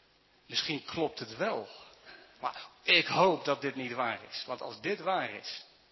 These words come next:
zet alles op zijn kop." Nou ja, sommigen van jullie weten daar ook van. Die spanning. Als het evangelie waar is, als de Bijbel waar is,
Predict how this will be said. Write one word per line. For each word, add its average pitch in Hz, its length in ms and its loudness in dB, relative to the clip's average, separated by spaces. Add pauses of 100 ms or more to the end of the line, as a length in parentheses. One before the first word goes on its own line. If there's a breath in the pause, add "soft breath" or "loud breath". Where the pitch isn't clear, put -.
(160)
zet - 280 -8 (100)
alles 190 360 -2
op 147 100 -10
zijn 139 260 -2
kop." - 280 -6
Nou 127 140 0
ja, 110 80 0
sommigen 175 400 -6
van 170 120 -4
jullie 170 260 -2
weten 165 260 -4
daar 151 180 0
ook - 180 -8
van. 110 300 -6 (680 loud breath)
Die 139 100 -14
spanning. 143 600 -2
Als 143 140 -4
het - 200 -10
evangelie 226 720 -2
waar 233 280 0
is, 143 140 -2
als 143 140 -6
de 156 100 -8
Bijbel 185 440 -4
waar 180 280 -2
is, - 280 -10